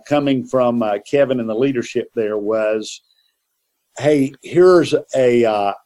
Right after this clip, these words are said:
clear blank whiteboard. Uh, your, your mandate or your challenge is we wanna heighten the awareness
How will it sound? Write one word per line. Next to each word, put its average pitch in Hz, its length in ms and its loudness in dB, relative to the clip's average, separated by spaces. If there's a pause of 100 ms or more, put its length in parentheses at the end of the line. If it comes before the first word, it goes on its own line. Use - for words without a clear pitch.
(200)
clear 160 760 4 (120)
blank 143 640 0 (180)
whiteboard. 107 840 0 (800)
Uh, 110 360 4 (500)
your, 165 640 6
your 151 300 2
mandate 135 880 2
or 123 100 2
your 143 240 0
challenge 147 640 0
is 110 480 0
we 151 160 4
wanna 156 340 0
heighten 170 880 -2 (720)
the 131 220 2
awareness 175 800 4